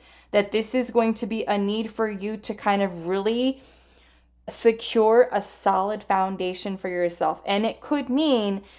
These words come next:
that you are needing to connect with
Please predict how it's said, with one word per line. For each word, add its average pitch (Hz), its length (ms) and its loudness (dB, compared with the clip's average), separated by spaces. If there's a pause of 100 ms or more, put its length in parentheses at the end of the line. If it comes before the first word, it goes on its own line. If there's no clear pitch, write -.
(180)
that 208 220 2
you 220 240 -2
are 220 160 6
needing 226 380 -2
to 233 120 -4
connect 208 640 -2
with 196 260 -4